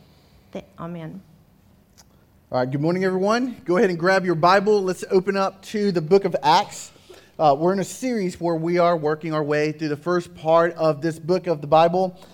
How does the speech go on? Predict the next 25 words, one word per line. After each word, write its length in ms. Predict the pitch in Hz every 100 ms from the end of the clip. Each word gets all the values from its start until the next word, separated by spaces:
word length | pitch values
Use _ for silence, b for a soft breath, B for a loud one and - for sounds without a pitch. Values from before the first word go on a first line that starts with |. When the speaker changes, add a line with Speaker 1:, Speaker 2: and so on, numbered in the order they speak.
| B
Speaker 2:
and 160 | 170
today 240 | 160 170 185
we're 200 | 170 180
picking 420 | 170 190 196 185
up 100 | 175
the 140 | 160
action 640 | 160 170 170 - 156 147 143 B B
in, 320 | 165 165 156
uh, 360 | 143 139 131 127
Acts 520 | 160 170 - - - _
chapter 240 | 185 180
two, 400 | 147 208 226 233
verse 580 | 170 160 190 190 - - _ b b -
twenty-two. 840 | - 208 202 180 - 220 202 151 139 B B -
And 320 | 170 165 160
just 180 | 196 240
to 60 |
bring 380 | 190 156 202 208
everyone 300 | 196 190 185
up 240 | 202 202 202
to 80 | 165
speed 420 | - - 226 220
a 40 |
little 180 | 175 165
bit, 240 | 160 143